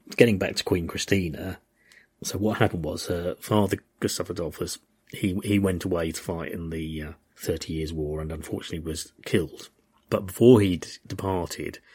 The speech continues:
he recognised that Christina was definitely going to be the heir to the throne, which in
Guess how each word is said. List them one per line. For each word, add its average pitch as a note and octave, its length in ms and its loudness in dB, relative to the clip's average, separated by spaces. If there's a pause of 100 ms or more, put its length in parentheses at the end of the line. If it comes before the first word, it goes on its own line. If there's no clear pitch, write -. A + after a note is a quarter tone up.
(460)
he F#2 240 2
recognised F2 840 4
that E2 260 -4
Christina E2+ 720 -4
was E2+ 180 0
definitely E2 380 -2
going E2 220 -4
to - 80 -16
be E2 180 -2
the E2 200 -4
heir F2 200 -2
to - 100 -8
the E2 100 -4
throne, D#2 440 -2 (200)
which - 340 -6
in G2+ 300 0